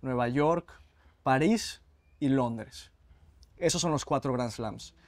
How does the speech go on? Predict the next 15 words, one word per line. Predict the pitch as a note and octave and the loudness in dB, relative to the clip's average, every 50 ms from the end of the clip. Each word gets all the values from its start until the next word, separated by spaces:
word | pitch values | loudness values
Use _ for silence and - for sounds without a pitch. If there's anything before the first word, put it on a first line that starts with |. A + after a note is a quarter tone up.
| - - - - _ - | -20 -20 -20 -20 _ 0
Después | F3 E3+ - - G#3+ A3+ A3 | 0 0 2 4 4 6 6
de | G3+ | 6
eso | F#3 - G#3+ | 4 4 2
tenemos | - E3+ D#3+ D#3+ F3 E3+ C#3+ | 0 -2 0 0 0 0 -2
diferentes | C#3+ C3 - C3+ C#3 C#3 C#3 D3+ | -2 -2 -2 -2 -2 -4 -4 -6
categorías | - D3+ C3 - B2 A#2+ B2 B2 A#2 A#2 | -6 -8 -6 -6 -4 -4 -4 -4 -4 -4
de, | B2+ A2+ A#2 - _ _ _ _ _ _ | -6 -8 -8 -10 _ _ _ _ _ _
de | - B2+ A#2 C3+ C3 B2+ | -16 -6 -4 -2 -2 0
torneos | - C#3 C3 C3+ D3+ E3 D#3+ D#3+ D#3+ D#3+ D#3+ D#3+ - - - - | 0 0 0 2 2 2 2 4 4 2 2 0 -2 -6 -8 -8
donde | D3 B2+ B2 B2 | -4 -4 -4 -2
juegan | A2+ - C3+ C3+ C3+ C3 | -2 -2 0 0 0 0
diferentes | B2+ A#2 - A#2+ B2 A#2 C3+ B2+ - | -2 -4 -4 -6 -6 -6 -8 -8 -10
categorías | - A2+ - - A2+ A#2 A#2+ B2 B2 A#2+ - - - - - - - - - | -10 -12 -10 -8 -6 -6 -4 -4 -4 -4 -6 -8 -12 -16 -20 -20 -20 -20 -14
de | - B2 A#2 | -10 -10 -8
jugadoras. | - - B2+ A2+ A2+ A2+ B2 A#2 B2 G2+ - - - - | -6 -6 -6 -4 -2 -2 -2 -4 -4 -8 -10 -12 -16 -18